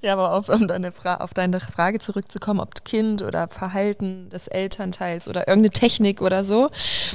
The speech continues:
Ich glaub schon, dass es auf jeden Fall beides ist. Bedeutet also, was ich beobachtet hab, ist definitiv, dass die ersten Monate bis zum vierten, fünften Lebensmonat, ähm, sich, wenn eben keine extreme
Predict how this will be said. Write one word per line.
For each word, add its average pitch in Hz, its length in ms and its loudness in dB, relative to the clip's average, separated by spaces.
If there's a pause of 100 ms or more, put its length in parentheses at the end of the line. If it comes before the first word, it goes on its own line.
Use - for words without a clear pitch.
(220)
Ich - 200 -2
glaub 190 220 2
schon, 214 220 8
dass 202 160 2
es 165 140 -6
auf - 180 -4
jeden 190 220 2
Fall 170 220 -6
beides 269 420 0
ist. 254 260 0
Bedeutet 180 400 -2
also, 165 220 -2
was 175 160 0
ich - 100 -6
beobachtet 175 540 2
hab, 170 100 0
ist - 140 -4
definitiv, 175 580 2
dass - 180 -4
die - 140 -2
ersten 180 300 2
Monate 220 480 4
bis 190 280 0
zum 170 180 2
vierten, 185 300 0
fünften 233 380 0 (100)
Lebensmonat, 196 760 0 (640)
ähm, 180 540 4 (640)
sich, - 380 0 (100)
wenn 190 420 4
eben 175 580 -2 (220)
keine 185 460 2
extreme 180 1160 4